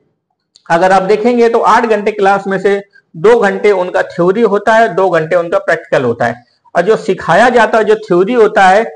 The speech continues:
वो जो मैं board पे होता है तो मैं समझाता, समझाता हूँ, लेकिन पूरे practically एक एक करके मैं आपको बताता हूँ। जब मैं आपको practically करके बताऊंगा, फिर उसी तरीके से बच्चे lab में होते हैं, वहां पर उस चीज का practical करते हैं और एक एक काम को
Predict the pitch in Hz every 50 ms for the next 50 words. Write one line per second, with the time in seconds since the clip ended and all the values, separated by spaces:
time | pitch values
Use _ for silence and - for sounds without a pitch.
0 | - _ _ _ _ - 180 202 214 196 226 233 226 226 220 214 202 196 202 -
1 | - - 175 165 180 220 233 233 - 233 220 202 180 175 226 226 226 220 208 208
2 | 208 - 180 175 165 165 170 170 - - 180 226 214 196 196 190 190 185 208 220
3 | 226 208 208 220 226 302 311 - - 240 233 269 262 262 - 247 233 - - 277
4 | 262 294 320 330 370 330 285 269 269 254 240 240 247 208 202 202 226 214 202 202
5 | 196 185 202 - 190 170 170 165 160 143 135 - 147 131 123 120 - _ _ _
6 | _ _ - 156 208 247 247 240 247 233 233 - 262 240 - - 208 180 - 214
7 | 226 277 277 285 277 262 254 247 254 233 233 226 220 220 220 220 220 208 202 -
8 | 240 233 240 226 - 254 262 254 254 220 220 214 226 220 233 226 208 202 202 -
9 | 240 220 190 185 196 214 208 226 233 220 196 185 - 233 220 208 185 180 180 185
10 | - 233 214 190 196 190 - 202 185 - 220 - - - - - 180 180 175 156
11 | 170 151 131 - - 143 120 113 113 - _ _ _ _ _ - - 180 208 247
12 | 240 226 - 196 220 233 233 240 233 226 - 220 196 196 202 196 208 233